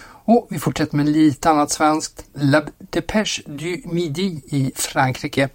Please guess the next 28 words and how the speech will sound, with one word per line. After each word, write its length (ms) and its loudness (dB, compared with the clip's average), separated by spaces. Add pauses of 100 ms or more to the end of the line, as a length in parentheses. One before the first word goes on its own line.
(280)
följer 380 2
upp 140 -2
Expressens 840 -2
uppgifter 500 -2
om 120 2
att 120 0
A 200 4
I 60 -2
K 260 -4
är 60 2
intresserad 640 0
av 160 0 (160)
Oliver 440 2
Sandén. 880 2 (500)
Tidningen 340 2
säger 200 4
att 120 -4
någon 180 0
direkt 360 0
kontakt 460 -2
med 160 -4
Toulouse 600 -2
ännu 260 2
inte 200 0
är 40 0
tagen, 580 4 (280)
men 320 2
att 340 0